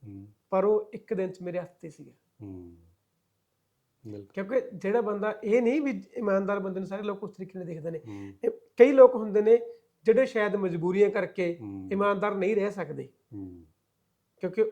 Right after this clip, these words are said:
Speaker 2: ਉਹਨਾਂ ਦਾ ਵੀ ਕੋਈ ਨਾ ਕੋਈ ਰੀਜ਼ਨ ਹੁੰਦਾ ਹੋਊਗਾ।
Speaker 1: ਹੂੰ, ਹੂੰ।
Speaker 2: ਪਰ ਉਹ ਇਮਾਨਦਾਰ ਬੰਦੇ ਦੀ ਇੱਜ਼ਤ ਬਹੁਤ ਕਰਦੇ ਨੇ।
Speaker 1: ਬਿਲਕੁਲ।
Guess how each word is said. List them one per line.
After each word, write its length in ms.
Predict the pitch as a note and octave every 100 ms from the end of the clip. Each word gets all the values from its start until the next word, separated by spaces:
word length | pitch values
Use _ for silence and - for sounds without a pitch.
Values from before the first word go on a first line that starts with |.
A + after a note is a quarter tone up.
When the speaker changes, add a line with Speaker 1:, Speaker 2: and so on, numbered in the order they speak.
| -
Speaker 2:
ਉਹਨਾਂ 220 | A3 A#3+
ਦਾ 60 | A3+
ਵੀ 100 | G3+
ਕੋਈ 200 | G3+ G3
ਨਾ 80 |
ਕੋਈ 120 | F3+ F#3
ਰੀਜ਼ਨ 240 | F#3+ G#3+
ਹੁੰਦਾ 220 | F3+ D#3+
ਹੋਊਗਾ। 260 | D3+ D3+ D#3+
Speaker 1:
ਹੂੰ, 120 | A#2 G#2+
ਹੂੰ। 160 | - -
Speaker 2:
ਪਰ 100 | D4
ਉਹ 80 | F4
ਇਮਾਨਦਾਰ 480 | C#4 B3+ B3+ C4+
ਬੰਦੇ 220 | C4 A#3 B3
ਦੀ 80 |
ਇੱਜ਼ਤ 300 | C4+ F3 B3
ਬਹੁਤ 200 | B3+ A3+
ਕਰਦੇ 280 | A3 F#3+ C#3+
ਨੇ। 120 | C#3 - -
Speaker 1:
ਬਿਲਕੁਲ। 400 | G#2+ G#2+ -